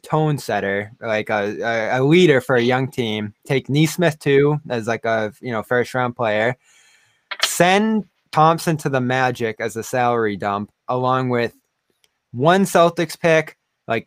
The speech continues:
two Thunder picks, 'cause they, they have a million picks that they don't need from the Clippers and Heat and whoever else.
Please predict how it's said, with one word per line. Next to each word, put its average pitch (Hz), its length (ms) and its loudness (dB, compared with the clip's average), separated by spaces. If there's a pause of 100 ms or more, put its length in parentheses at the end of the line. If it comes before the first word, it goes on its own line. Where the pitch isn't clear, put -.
two 208 320 0
Thunder 160 400 0
picks, 151 560 -4 (240)
'cause 127 140 -4
they, 135 220 0
they 127 200 -4
have 131 140 -2
a 110 40 -4
million 123 380 -4
picks - 280 -10
that 101 120 -10
they 101 80 -8
don't 107 240 -8
need 104 300 -8
from 104 160 -8
the 95 80 -8
Clippers 107 480 -6
and 101 100 -10
Heat 110 240 -6
and 95 100 -8
whoever 101 360 -2
else. 98 400 -2